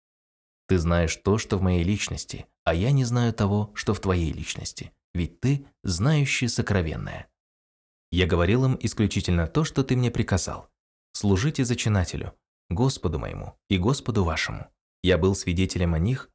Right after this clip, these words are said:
пока пребывал среди них. А когда ты меня упокоил, ты был наблюдателем за ними, ведь ты свидетель всякой вещи. Если ты их накажешь, то ведь они слуги твои, а если ты простишь им,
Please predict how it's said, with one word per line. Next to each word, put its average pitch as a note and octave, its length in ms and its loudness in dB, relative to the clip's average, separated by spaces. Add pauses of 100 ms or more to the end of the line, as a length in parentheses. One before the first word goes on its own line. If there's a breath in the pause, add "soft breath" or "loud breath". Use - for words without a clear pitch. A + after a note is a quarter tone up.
пока - 220 0
пребывал A#2 420 2
среди E2+ 300 -2
них. - 340 -8 (260)
А G2 80 4
когда F#2 260 4
ты F2+ 100 0
меня E2+ 180 4
упокоил, B2+ 600 0 (140)
ты E3+ 80 4
был D#3+ 180 2
наблюдателем F#2+ 720 2
за E2 120 2
ними, G1+ 360 -6 (240)
ведь D#2+ 280 -4
ты C#3+ 260 0 (220)
свидетель B2 600 0
всякой G#2 400 0
вещи. - 480 -6 (400)
Если F#2+ 280 2
ты F#2+ 160 2
их E2+ 140 -2
накажешь, F2 600 -4 (160)
то F#2+ 80 0
ведь C3+ 180 0
они C#3 160 2
слуги A#2+ 360 0
твои, D#2 380 -8 (380)
а E2 80 0
если E2+ 300 2
ты E2+ 120 -4
простишь - 540 -4
им, C#3 220 0